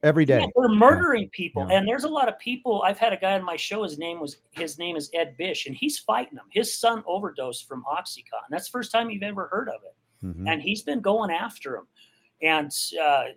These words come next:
Speaker 2: he's like, "Al, the stuff that we're digging up," and
Speaker 1: Yeah.
Speaker 2: we can't win in court. They can't win in court. Why? Because the Sacklers have a ton of money
Speaker 1: Mm-hmm.
Speaker 2: and no one's listening to 'em. And it's, and it's really, really sad because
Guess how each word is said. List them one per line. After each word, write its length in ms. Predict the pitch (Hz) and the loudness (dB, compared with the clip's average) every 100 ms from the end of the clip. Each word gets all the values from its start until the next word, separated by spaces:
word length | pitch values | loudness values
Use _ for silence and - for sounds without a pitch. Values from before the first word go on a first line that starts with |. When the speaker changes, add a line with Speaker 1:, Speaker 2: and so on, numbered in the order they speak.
| _ _ _ _ _ | _ _ _ _ _
Speaker 2:
he's 380 | - 185 226 196 | -8 -4 -2 2
like, 220 | 160 147 | 2 2
"Al, 180 | 185 175 | 0 0
the 80 | |
stuff 380 | 143 - 214 208 | -2 -4 -4 -4
that 120 | 160 | -6
we're 240 | 151 202 208 | -4 -2 -2
digging 320 | 185 165 143 | -4 -2 0
up," 320 | 180 226 - _ _ _ | 0 -2 -4 _ _ _
and 140 | 202 196 | 2 2
Speaker 1:
Yeah. 100 | 104 | 2
Speaker 2:
we 140 | 226 | -2
can't 280 | 247 277 254 - | 0 -2 -2 -2
win 100 | 262 | 0
in 140 | 262 220 | 0 -2
court. 500 | - 311 - - - _ - | -2 -2 -2 -6 -20 _ -10
They 100 | 165 | -6
can't 300 | - 214 214 | -2 -2 2
win 140 | 233 | 0
in 120 | 220 | 0
court. 340 | - 269 202 - | -6 -2 -2 0
Why? 280 | 139 175 277 | 4 6 6
Because 300 | - - 143 | 0 -6 -6
the 80 | 123 | -6
Sacklers 540 | - 247 - 156 147 | -4 -4 -4 -6 -4
have 160 | 143 113 | -6 -6
a 60 | 104 _ | -12 _
ton 260 | - - 220 | -12 -4 -2
of 80 | 240 | -2
money 420 | 214 165 175 190 _ - | -2 -2 -4 -8 _ -8
Speaker 1:
Mm-hmm. 280 | 98 87 92 98 - | -6 -6 -8 -8 -2
Speaker 2:
and 180 | 151 | 0
no 120 | 151 170 | 2 2
one's 200 | 180 151 | 0 -2
listening 420 | 170 - 127 110 | -6 -6 -8 -10
to 260 | - 117 113 | -10 -10 -10
'em. 80 | |
And 100 | 117 131 | -6 -6
it's, 280 | 131 - - | -6 -8 -6
and 140 | 139 | -6
it's 240 | 139 - | -6 -8
really, 400 | 131 147 196 226 | -8 -2 2 2
really 240 | 220 196 185 | 2 0 -2
sad 440 | - 180 165 151 | -2 2 4 2
because 560 | 127 131 151 143 135 - | -2 -4 2 2 2 -6